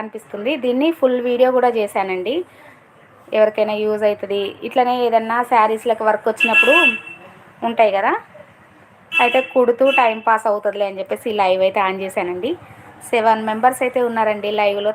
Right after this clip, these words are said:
thank you అండి. ఈరోజైతే నేను రూపాయి ఖర్చు లేకుండా వర్క్ బ్లౌజ్ సిద్ధం చేసుకుంటున్నానండి. మీకు చూపిద్దామని చెప్పేసి లైవ్ స్టార్ట్ చేసిన. అందరూ ఏం చేస్తున్నారు? వర్క్స్ అయితే అయిపోయాయా?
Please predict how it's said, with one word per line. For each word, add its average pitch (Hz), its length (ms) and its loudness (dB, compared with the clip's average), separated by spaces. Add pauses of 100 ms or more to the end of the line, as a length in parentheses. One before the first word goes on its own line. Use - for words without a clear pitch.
thank 196 300 -4
you 214 140 0
అండి. 190 220 -4 (800)
ఈరోజైతే 247 440 2
నేను 254 220 -4
రూపాయి 233 360 0
ఖర్చు 233 300 -2
లేకుండా 240 420 0 (960)
వర్క్ 226 280 0
బ్లౌజ్ 277 320 4
సిద్ధం 233 340 -4
చేసుకుంటున్నానండి. 185 920 -6 (2500)
మీకు 208 240 -8
చూపిద్దామని 214 560 -2
చెప్పేసి 190 420 -4
లైవ్ 202 260 0
స్టార్ట్ 185 320 -2
చేసిన. 190 220 -10 (200)
అందరూ 202 260 -4
ఏం 202 160 -2
చేస్తున్నారు? 208 460 -4
వర్క్స్ 196 320 -4
అయితే 208 280 -2
అయిపోయాయా? 196 600 -4